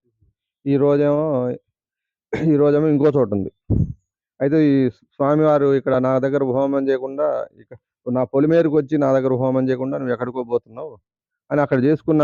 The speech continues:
అన్ని గుడిసెలు కూడా హోమగుండాలు ఉంటాయి కదా, అవి కూడా కొంచెం శిథిలావస్థ అయినట్టు గాలి దుమారం వచ్చి అనమాట. అంటే ఆ స్వామికి చెప్పిండంట,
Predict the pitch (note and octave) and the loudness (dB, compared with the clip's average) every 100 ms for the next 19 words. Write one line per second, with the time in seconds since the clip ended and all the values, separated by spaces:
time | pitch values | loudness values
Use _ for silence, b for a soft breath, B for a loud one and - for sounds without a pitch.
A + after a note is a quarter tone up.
0 | C#3 C3 C#3+ C#3+ A#2+ C3 A#2+ B2 B2 A2+ | 2 2 2 2 0 0 0 0 0 0
1 | A#2+ C3 A#2+ A#2 G#2+ G2+ _ _ _ _ | -2 -2 -2 -2 -6 -12 _ _ _ _
2 | _ _ _ _ - C3 C3 G#2+ - _ | _ _ _ _ -4 0 0 0 -4 _
3 | _ _ _ _ C3 C#3+ D3+ D#3+ D3 A#2+ | _ _ _ _ 0 2 2 4 4 2
4 | A2 A2 A#2 A2+ - C3+ C#3 A#2+ - A2 | -2 -4 -6 -6 -6 -2 0 0 -2 -2
5 | G2 G2 - A2 B2 A#2 A#2+ A#2+ A2+ A2 | -2 -8 -8 -2 0 0 0 0 -2 -4
6 | - D#3 C#3+ A#2+ A#2 _ _ _ _ C3 | -6 -8 -10 -14 -20 _ _ _ _ -4
7 | A#2+ A2+ A2+ A#2+ - B2+ C#3 B2 B2 - | -2 -2 0 -2 -2 -2 -2 -2 -2 -4
8 | G#2+ - | -8 -8